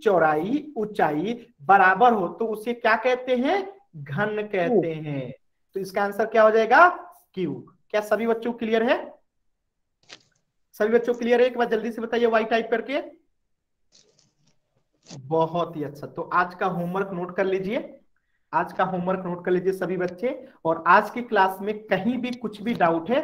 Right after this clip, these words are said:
तो अभी आप लोग पूछ सकते हैं। आज की class में इतना ही। अगर डाउट नहीं है तो क्लास को लेफ्ट कर सकते हैं,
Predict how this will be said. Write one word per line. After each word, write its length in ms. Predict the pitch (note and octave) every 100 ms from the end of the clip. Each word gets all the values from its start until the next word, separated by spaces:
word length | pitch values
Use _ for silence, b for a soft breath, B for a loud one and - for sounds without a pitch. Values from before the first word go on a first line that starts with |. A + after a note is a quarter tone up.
| - -
तो 160 | -
अभी 200 | F#3+ F#3+ G3+
आप 160 | G3
लोग 220 | G#3+ G#3+
पूछ 200 | F3+ -
सकते 300 | - - -
हैं। 140 | - _ _ -
आज 240 | E3 F#3+ -
की 140 | A3
class 320 | G#3+ F#3 F#3 G3+
में 100 | G#3
इतना 260 | F3 E3+ E3+
ही। 260 | G3 C#4+ B B
अगर 160 | F3+ F#3+
डाउट 360 | F#3 F3 F#3 F#3
नहीं 340 | D#3+ E3 F3
है 200 | G3 D#4 - _ -
तो 80 | G#3+
क्लास 380 | F#3+ D#3+ E3 -
को 60 | G#3+
लेफ्ट 340 | E3+ D#3+ -
कर 120 | C#3
सकते 360 | - - _ _
हैं, 180 | _